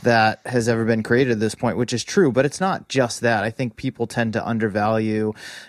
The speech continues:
everything that you just said, like the length of a long inter-,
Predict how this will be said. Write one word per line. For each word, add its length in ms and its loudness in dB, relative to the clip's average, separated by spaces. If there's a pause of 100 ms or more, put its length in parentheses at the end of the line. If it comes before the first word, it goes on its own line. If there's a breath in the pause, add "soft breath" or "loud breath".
(180 loud breath)
everything 400 2
that 120 0
you 180 0
just 260 -2
said, 400 0
like 200 -2
the 80 0
length 300 0
of 80 2
a 60 0
long 400 0
inter-, 240 -4